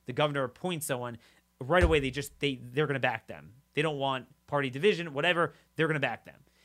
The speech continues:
So, I mean, the reality is, if someone were to challenge Ted Cruz from the left in a primary in Texas, the N R S C would back Cruz too. I mean, it, that's just what they do.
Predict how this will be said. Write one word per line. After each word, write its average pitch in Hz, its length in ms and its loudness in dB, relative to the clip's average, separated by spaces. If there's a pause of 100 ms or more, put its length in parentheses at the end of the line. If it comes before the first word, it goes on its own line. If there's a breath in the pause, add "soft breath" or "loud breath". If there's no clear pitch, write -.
(140 soft breath)
So, 214 140 0
I - 60 2
mean, 202 120 2
the 190 80 2
reality 220 400 2
is, 170 100 -4
if 165 140 -8
someone 233 280 0
were 190 140 4
to 165 140 0 (100)
challenge 170 460 -2
Ted 160 240 -2
Cruz 160 400 -2
from 143 180 -8
the 127 80 -6
left 139 340 2
in 135 60 -8
a 120 60 -6
primary 147 400 -4
in 117 80 -12
Texas, 127 340 -6 (240 soft breath)
the 147 80 -2
N 185 100 2
R 160 120 2
S 131 100 -2
C 190 100 0
would 135 140 -2
back 135 220 2
Cruz 139 340 -2
too. 135 260 0
I 117 40 -4
mean, 139 200 -2 (360 soft breath)
it, 165 100 -4
that's 180 180 2
just - 220 -10
what 139 160 0
they 117 100 -2
do. 117 320 -2